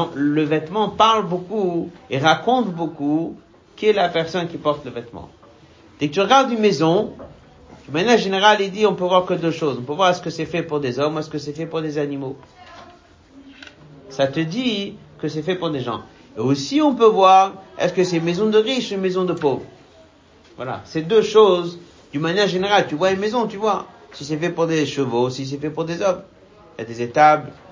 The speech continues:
qui sont faites pour des animaux, et tu as des maisons qui sont faites pour l'homme. Dans la maison qui est faite pour l'homme, tu peux voir, c'est un riche ou un pauvre. Mais plus que ça, tu peux pas savoir.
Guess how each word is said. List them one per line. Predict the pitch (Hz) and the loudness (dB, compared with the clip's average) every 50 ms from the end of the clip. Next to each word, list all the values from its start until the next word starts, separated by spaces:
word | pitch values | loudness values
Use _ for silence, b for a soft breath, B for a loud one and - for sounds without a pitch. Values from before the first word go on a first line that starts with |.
| - | -18
qui | - - 180 | -14 -14 -12
sont | - 123 120 | -12 -12 -6
faites | 120 143 147 139 | -4 -2 -2 -2
pour | 135 135 | -4 -6
des | 131 127 120 113 | -6 -4 -4 -4
animaux, | 120 113 110 107 101 95 104 127 - - - - - - - - | -4 -4 -4 -6 -6 -4 -4 -4 -4 -4 -8 -14 -20 -20 -20 -10
et | - - 127 | -8 -8 -8
tu | 131 - 180 | -6 -2 0
as | 202 214 202 196 196 190 180 | 4 4 6 6 6 4 4
des | 170 180 180 | 2 0 0
maisons | 180 190 185 185 220 220 | 0 0 -2 -2 -4 -6
qui | 214 - | -6 -8
sont | 170 | -10
faites | - 170 165 - | -10 -10 -10 -10
pour | 185 | -10
l'homme. | 170 147 - - - - - - - - - - - _ - - - - - | -10 -10 -10 -12 -16 -20 -20 -20 -20 -20 -20 -20 -20 _ -20 -20 -20 -6 2
Dans | 143 165 208 | 4 6 6
la | 247 247 233 220 | 6 6 4 4
maison | 196 180 160 185 208 196 | 0 -2 -2 -2 -2 -2
qui | - 170 | -4 -4
est | 151 | -2
faite | - 160 156 160 | -2 -2 -2 -2
pour | - 147 143 | -2 -2 0
l'homme, | 123 117 123 143 185 214 214 - - - - - - - | 2 2 4 2 2 0 -4 -10 -16 -20 -20 -20 -20 -18
tu | 180 160 | -10 -8
peux | 220 233 | -6 -2
voir, | 226 277 302 262 190 - | 2 4 6 6 6 4
c'est | - 170 | 2 -2
un | 160 | -2
riche | 160 190 190 180 185 | 0 0 0 0 -2
ou | 170 | -4
un | 156 | -2
pauvre. | 160 160 147 131 | -2 -2 -2 -2
Mais | 147 147 | -2 -6
plus | 147 180 269 262 | -6 -6 -10 -8
que | - 240 | -6 -6
ça, | 214 214 226 226 | -2 0 0 0
tu | 220 - | 0 -4
peux | 185 208 | -12 -10
pas | - 202 190 | -8 -8 -6
savoir. | - 180 175 170 175 - | -6 -8 -8 -8 -8 -8